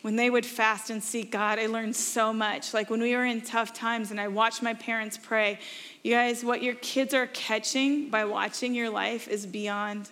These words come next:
I mean, it's just a gift to them. And so make sure you bring your kids to be a part of it. Let's just stand, and I want us to enter into prayer together. Excuse me.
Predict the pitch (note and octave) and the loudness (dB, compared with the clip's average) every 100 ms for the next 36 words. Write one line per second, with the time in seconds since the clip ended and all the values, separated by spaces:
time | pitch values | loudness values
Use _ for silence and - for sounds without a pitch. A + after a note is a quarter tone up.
0 | - A3 A3 A3 - A3 - - - - | -8 -4 -4 -6 -6 -8 -8 -12 -18 -20
1 | - - G#3 F#3 A#3+ A#3 A3 - G3 F3 | -20 -4 -2 -2 2 2 0 -6 -6 -4
2 | C#3+ G#3+ - - - - - G3+ A#3+ A#3 | -6 -10 -14 -20 -20 -12 -6 -2 0 2
3 | B3+ A#3+ C#4 B3 G#3 G#3 G#3 G#3+ G#3 - | 0 0 -2 -2 -2 -2 -2 -4 -4 -4
4 | G#3 - G3 G3+ F#3+ F#3+ F#3+ G3 G3+ F#3 | -4 -4 -2 -2 -2 -2 -2 0 -2 -4
5 | F#3 - - - - _ - - - A#3 | -6 -8 -18 -20 -20 _ -18 -16 -6 2
6 | B3+ C4 D#4+ D#4 - A#3+ A#3+ B3 A#3 A#3 | 2 4 2 0 0 2 2 2 2 4
7 | C#4 D4 C#4+ - A#3+ - - - - - | 4 4 2 2 2 0 -12 -20 -20 -20
8 | - - A#3 A3+ C4 A#3+ G#3 - A3+ G#3+ | -8 -2 0 2 0 0 0 2 2 2
9 | G#3 - G#3 G3+ G3+ F#3+ A#3+ - - - | -2 -2 2 2 2 0 -2 -10 -20 -20
10 | - - - - - - - - - - | -20 -20 -20 -20 -20 -20 -20 -20 -20 -20
11 | - - - - B3 B3 A3+ G#3 G3+ | -20 -20 -10 -6 -2 -4 -4 -8 -10